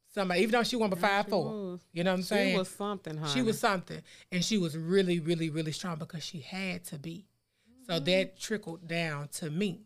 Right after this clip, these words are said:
Speaker 1: 'cause I
Speaker 2: Mm-hmm.
Speaker 1: had to be. So it is what it is. You gotta
Speaker 2: Mm-hmm.
Speaker 1: take me.
Speaker 2: Yeah. And, and acknowledging somebody else's strength does not diminish your light at all. So sometimes it's not even,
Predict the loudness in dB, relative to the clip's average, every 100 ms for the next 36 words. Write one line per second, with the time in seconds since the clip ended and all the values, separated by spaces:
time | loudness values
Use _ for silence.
0 | _ -16 -14 -2 0 0 0 -2 -4 -8
1 | -8 -8 -10 _ _ _ _ -6 -4 -2
2 | -6 -12 _ _ -10 -8 -6 -6 -4 -4
3 | -4 -6 -6 -20 _ _ -12 -10 -6 -6
4 | -4 -6 -8 -12 _ _ _ _ _ _
5 | -12 -10 -10 -12 -16 -20 -6 -2 0 -2
6 | -4 -4 -2 -6 _ _ _ -4 0 2
7 | 2 2 0 -2 -2 -6 -16 -4 0 2
8 | 2 4 2 0 -6 -8 -4 -2 -2 -6
9 | -4 -4 -2 -4 -4 -2 -2 -2 -2 -2
10 | -2 -2 -2 0 -2 -2 -4 -4 -4 -6
11 | -10 -14 -20 -20 -6 -4 0 0 2 2
12 | 2 -2 -2 2 2 2 0 -2 -2 -2
13 | -6